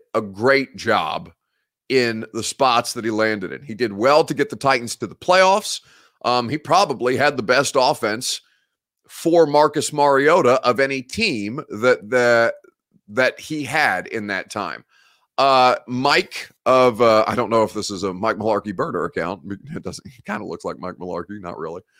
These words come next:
But Mike says, "Mike M was a very good coach in person." Um, you know, I know players, I know some players did not like him. Um, now that doesn't mean that he wasn't gonna, a good coach or a good person. There's plenty of good football coaches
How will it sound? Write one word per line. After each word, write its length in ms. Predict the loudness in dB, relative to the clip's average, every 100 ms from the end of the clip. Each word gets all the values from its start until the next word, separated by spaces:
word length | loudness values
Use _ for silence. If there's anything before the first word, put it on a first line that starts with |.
| _ _
But 100 | -8
Mike 200 | 0 0
says, 200 | 2 -2
"Mike 300 | 0 -2 0 -2
M 120 | -2
was 160 | -4
a 20 | -2
very 220 | 0 -2
good 180 | -4 0
coach 240 | 0 0
in 100 | -8
person." 420 | 0 0 0 -6 -12 _ _ _ 0
Um, 220 | 2 2 0
you 100 | 2
know, 160 | 2 4
I 80 | 2
know 140 | 2
players, 500 | 2 4 4 4 0 -4
I 80 | -2
know 100 | 0
some 320 | 0 0 0
players 380 | 0 2 0 -4
did 160 | -4
not 180 | -2 -2
like 240 | -2 -6
him. 140 | -10 -20 _ _ -2
Um, 360 | 2 2 0 0
now 140 | 0
that 200 | 2 2
doesn't 260 | 4 2 0
mean 200 | -2 0
that 80 | 0
he 40 |
wasn't 260 | 0 -2 -6
gonna, 160 | -6 -8 -8
a 60 |
good 220 | -6 -6 -4
coach 240 | -6 -6
or 60 | -10
a 40 |
good 160 | -12 -10
person. 260 | -12 -12
There's 120 | -14
plenty 220 | -8 -6 -6
of 100 | -8
good 160 | -12
football 280 | -10 -8 -8
coaches 440 | -6 -10 -12 -18